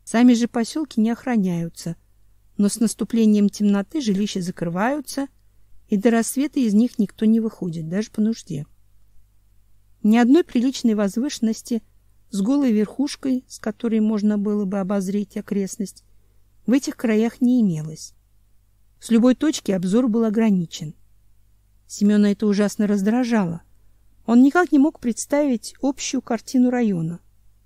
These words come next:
Создавалось впечатление, что они с Питом находятся на этаком уступе,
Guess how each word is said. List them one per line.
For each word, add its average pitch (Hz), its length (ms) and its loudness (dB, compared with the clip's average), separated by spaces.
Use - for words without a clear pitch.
Создавалось 285 560 0
впечатление, 233 760 0
что - 220 -8
они 202 220 2
с - 80 -10
Питом 214 400 -2
находятся 190 560 -4
на 175 140 -2
этаком 208 340 0
уступе, 190 540 -6